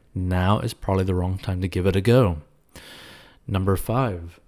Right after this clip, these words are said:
you could spend the time building your future another way. For better or worse, covid nineteen gave all of us time to rethink and possibly reimagine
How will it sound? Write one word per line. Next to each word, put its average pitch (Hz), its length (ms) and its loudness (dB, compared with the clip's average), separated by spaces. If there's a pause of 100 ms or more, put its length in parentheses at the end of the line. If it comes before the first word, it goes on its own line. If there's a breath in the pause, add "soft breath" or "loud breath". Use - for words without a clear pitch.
(720 soft breath)
you 120 180 -2
could 185 140 2
spend 123 320 0
the 127 80 2
time 101 560 0 (240)
building 101 380 4
your 123 120 4
future 98 600 -2 (160)
another 90 400 0
way. 87 300 2 (1200 loud breath)
For 101 160 0
better 98 240 4
or 147 100 10
worse, 117 320 6
covid 104 280 2
nineteen 110 440 4
gave 98 380 2
all 92 300 0
of 92 100 0
us 117 160 2
time 90 280 0
to 92 80 2
rethink 131 600 2
and 147 220 4
possibly 113 540 2
reimagine 110 1300 2